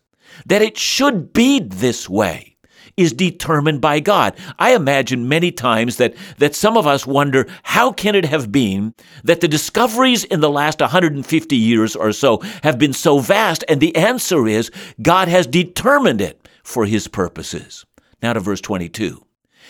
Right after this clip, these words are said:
"He reveals deep and hidden things. He knows what is in the darkness, and the light dwells with him." See, here's a further extension of the principle. No culture discovers new things.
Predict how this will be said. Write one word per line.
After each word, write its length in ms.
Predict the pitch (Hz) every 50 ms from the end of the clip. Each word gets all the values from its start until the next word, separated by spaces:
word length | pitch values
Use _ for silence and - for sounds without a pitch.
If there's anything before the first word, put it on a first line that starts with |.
| - -
"He 120 | - 180 190
reveals 480 | 175 190 175 147 190 185 185 180 135
deep 360 | 117 120 180 208 214 - -
and 100 | 180 160
hidden 300 | 135 123 147 139 135 135
things. 480 | - - 127 113 85 69 64 - - - - - - -
He 140 | - 175 175
knows 440 | 165 165 202 233 269 277 247 165 165
what 180 | 175 190 175
is 120 | 185 180 185
in 180 | 180 170 147
the 60 | 143
darkness, 640 | 143 107 139 120 110 117 117 - - 104 107 104 - - - 147 - -
and 160 | 151 139 123
the 80 | 143
light 480 | 131 127 135 - - 262 247 254 - 117
dwells 500 | 135 120 135 143 147 156 160 156 147 -
with 200 | 120 123 123 -
him." 340 | - 101 92 - 69 - - _ _ _ _ _ _ _ _ _
See, 140 | - - 156
here's 200 | 139 160 156 156
a 60 | 131
further 320 | 117 - 160 156 127 127 120
extension 480 | 117 - - 147 143 139 131 - 117
of 80 | 113 104
the 80 | 120 117
principle. 640 | - 147 180 185 180 - 131 - - 80 - _ _ _ _ _ _ _ - - - -
No 240 | 127 147 175 226 233
culture 440 | 233 - 180 180 175 - - 170 156
discovers 540 | 147 143 - - - 143 139 156 147 110
new 200 | 120 139 151 165
things. 340 | 160 - 214 233 196 139 -